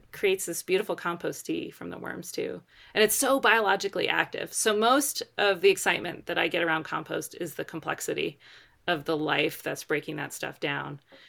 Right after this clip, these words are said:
And of course, the complexity in the compost is all dependent on what you put into it.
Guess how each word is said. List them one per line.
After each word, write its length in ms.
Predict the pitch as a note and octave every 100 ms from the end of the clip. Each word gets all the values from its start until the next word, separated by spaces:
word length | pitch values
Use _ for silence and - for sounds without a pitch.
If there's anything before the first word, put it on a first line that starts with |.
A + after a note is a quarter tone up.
| - -
And 120 | F3+
of 100 | F3
course, 220 | G#3 G3
the 100 | G3+
complexity 600 | F#3+ F3 G3 G3 - F3
in 60 | D#3
the 60 |
compost 640 | D#3+ F#3 F#3+ F#3+ D#3 D3
is 100 | D#3
all 280 | D3 E3 E3+
dependent 480 | E3 E3 D#3 D#3+ -
on 420 | D#3 D3 D3 D3 - _ _
what 260 | D#3 E3 -
you 80 | D3+
put 200 | - D#3+
into 220 | G#3+ -
it. 160 | -